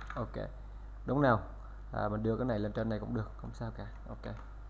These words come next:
À, sau khi á, mình đã coi giá trị cảm biến xong, đúng không? Mình coi giá trị cảm biến xong rồi á, thì mình chia mắt cái zero đi ha. Rồi, ok. Mình chia mắt cái zero đi ha. Mình chia hết. Mình, mình, mình, khi mình đã coi, mình biết rồi,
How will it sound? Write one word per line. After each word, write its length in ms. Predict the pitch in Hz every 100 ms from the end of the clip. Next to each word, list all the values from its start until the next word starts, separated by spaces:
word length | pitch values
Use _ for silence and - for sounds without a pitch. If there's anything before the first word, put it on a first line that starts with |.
| - - - - - - -
À, 120 | 110
sau 160 | 110 120
khi 260 | 139 127
á, 60 | 139
mình 200 | 120 101
đã 80 | 107
coi 220 | 139 127
giá 40 | 117
trị 60 |
cảm 180 | 107 120
biến 140 | 143
xong, 200 | 175 143
đúng 80 | 127
không? 220 | 143 110
Mình 120 | 107 107
coi 160 | 120
giá 60 | 127
trị 80 | 107
cảm 160 | 113
biến 160 | 127 165
xong 180 | 151 120
rồi 160 | 107
á, 80 | 110 139 - - - -
thì 80 | 104
mình 160 | 104 95
chia 200 | - 123
mắt 120 | 123 156
cái 80 |
zero 400 | 160 123 117 107
đi 120 | 101 120
ha. 80 | 117 - 110
Rồi, 140 | 110 101 - 110
ok. 140 | 107 120 - - - - - -
Mình 80 | 104
chia 220 | - 117
mắt 100 | 113
cái 260 | 135 113 113
zero 200 | 110 104
đi 80 | 107
ha. 100 | 120 113 -
Mình 100 | 104
chia 200 | 117 120
hết. 100 | 147 -
Mình, 260 | 107 104
mình, 180 | 104 104
mình, 160 | 104 104
khi 160 | -
mình 120 | 127 110
đã 80 |
coi, 240 | 113 139 135
mình 200 | 117 104
biết 160 | 165
rồi, 140 | 170